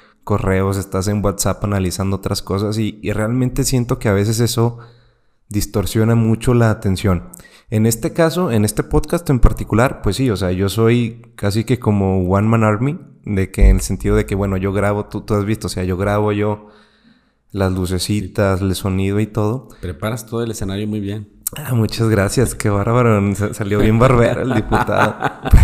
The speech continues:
Speaker 1: Pero,
Speaker 2: No.
Speaker 1: pero siento que el camino ideal para una ingeniería es especializarte lo más posible en algo. El único problema ahí es que luego, le, bueno, si hay un sistema jerárquico, el de arriba te va encasillando de que él es especialista en eso y no me lo muevas de ahí. Por más que tengas hambre de,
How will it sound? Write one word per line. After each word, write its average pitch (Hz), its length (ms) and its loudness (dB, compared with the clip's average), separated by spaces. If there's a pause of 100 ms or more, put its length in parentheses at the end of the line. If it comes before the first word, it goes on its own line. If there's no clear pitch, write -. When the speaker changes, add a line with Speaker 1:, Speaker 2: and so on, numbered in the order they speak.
Speaker 1:
Pero, 110 380 4
Speaker 2:
No. 90 120 -2 (680)
Speaker 1:
pero 107 240 4
siento 123 380 2
que - 80 4
el 131 100 4
camino 120 640 6
ideal 110 580 4
para 107 160 4
una 107 180 4
ingeniería 107 600 0
es - 260 -4
especializarte 107 960 0
lo 110 120 4
más 98 220 -2
posible 101 420 0
en 107 100 0
algo. 110 340 -2
El 107 180 2
único 180 480 2
problema 113 500 2
ahí 123 260 0
es 104 160 -2
que 113 180 -2
luego, 107 480 0 (100)
le, 101 760 -2
bueno, 127 240 0
si - 140 -4
hay 104 80 0
un 117 80 2
sistema 120 340 0
jerárquico, 107 720 -4 (400)
el 110 160 0
de 101 80 2
arriba 104 320 0
te 120 100 0
va 101 100 2
encasillando 107 720 -2
de 101 140 -4
que - 160 -10
él 110 180 -2
es 147 100 -2
especialista 113 680 0
en 117 80 2
eso 113 300 -2
y 113 140 -2
no 98 140 0
me 107 160 0
lo 120 80 0
muevas 101 320 0
de 110 60 2
ahí. 98 160 -2
Por 95 180 -6
más 101 200 -6
que 127 80 -8
tengas 113 280 -4
hambre 110 240 0
de, 104 260 0